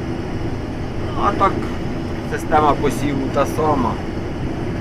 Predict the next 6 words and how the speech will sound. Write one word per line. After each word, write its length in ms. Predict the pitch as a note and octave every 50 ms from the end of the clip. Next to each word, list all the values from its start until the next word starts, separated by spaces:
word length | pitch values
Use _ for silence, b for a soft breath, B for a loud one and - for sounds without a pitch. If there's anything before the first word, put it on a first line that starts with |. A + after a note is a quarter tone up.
| - - - - - -
Дванадцять 640 | - C3 C3+ - C3+ C3+ C3 - - B2+ B2+ - -
чотири. 500 | C3+ B2 - C#3 D3+ D3+ D3+ C#3+ B2+ A#2+ A2 - - - - - - - - - - - - - - - - - - - - - - - - - - - F3+ - - - - - -
Чотири 400 | - D3+ - C#3 C3 B2+ C3 C3
рядки 380 | B2+ C3 B2+ - - B2+ B2+ A#2+ A2 G2+
батька, 360 | A#2+ B2 A#2+ A#2 - - A#2 G#2+ G#2+ G#2+
дванадцять. 540 | A#2+ A#2+ A#2+ A#2+ A#2+ A2+ A#2 - A#2 A2+